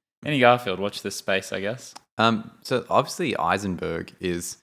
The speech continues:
Speaker 2: I mean, like, I don't like him in anything I see him in, to be honest, but he,
Speaker 1: Mm.
Speaker 2: he's so good in this. And I think he, he was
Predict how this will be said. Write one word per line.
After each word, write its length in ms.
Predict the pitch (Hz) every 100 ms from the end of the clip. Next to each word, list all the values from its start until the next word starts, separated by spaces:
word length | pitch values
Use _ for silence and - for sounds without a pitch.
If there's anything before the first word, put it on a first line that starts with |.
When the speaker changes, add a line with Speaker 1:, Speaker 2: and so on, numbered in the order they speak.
| _ _ _ _ _
Speaker 2:
I 120 | - 123
mean, 140 | 127
like, 200 | 123 -
I 100 | 120
don't 120 | 160
like 260 | 110 107 -
him 80 | 98
in 80 | 92
anything 280 | 90 - 87
I 100 | 85
see 180 | -
him 100 | 87
in, 80 | 85
to 100 | 85
be 100 | 90
honest, 420 | 87 85 85 - -
but 160 | -
he, 220 | - 120
Speaker 1:
Mm. 180 | 87 85
Speaker 2:
he's 160 | 110 104
so 320 | - 123 110
good 160 | 98 87
in 80 |
this. 340 | 87 80 - -
And 120 | 107
I 80 | 110
think 240 | 139 -
he, 120 | - -
he 120 | 107
was 180 | 98 80